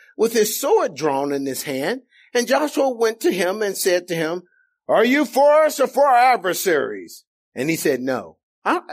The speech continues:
th-, I, no. That's not an answer. No. <laughs> No. "But as commander of the army of the Lord, I have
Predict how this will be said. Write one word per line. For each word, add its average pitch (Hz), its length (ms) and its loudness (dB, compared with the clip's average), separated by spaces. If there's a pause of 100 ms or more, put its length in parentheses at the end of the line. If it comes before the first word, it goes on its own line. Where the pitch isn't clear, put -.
(100)
th-, - 180 -6
I, 285 180 -6 (1040)
no. 147 500 -4 (520)
That's 427 220 -8
not 359 140 -6
an 180 120 -8
answer. 254 280 -8 (220)
No. 262 380 0 (1600)
<laughs> 110 220 -12 (500)
No. 175 540 0 (520)
"But 160 160 2
as 208 220 2
commander 302 680 0
of 277 160 0
the 277 100 4
army 277 400 2
of 269 140 0
the 254 100 2
Lord, 226 420 4
I 196 240 4
have 175 240 2